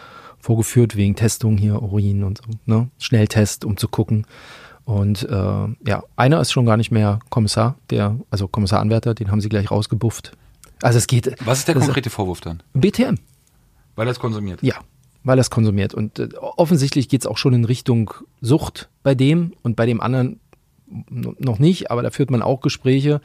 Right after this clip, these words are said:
Speaker 1: und bei den sechs anderen, die gehörten wohl mit dazu. Ey,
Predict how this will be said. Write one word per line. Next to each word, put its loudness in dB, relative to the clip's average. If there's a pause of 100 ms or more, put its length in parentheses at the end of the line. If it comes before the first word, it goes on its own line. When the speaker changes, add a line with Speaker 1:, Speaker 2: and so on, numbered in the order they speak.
(320)
Speaker 1:
und 0
bei 2
den 2
sechs 0
anderen, 2
die -2
gehörten 0
wohl 4
mit 2
dazu. 0 (240)
Ey, -10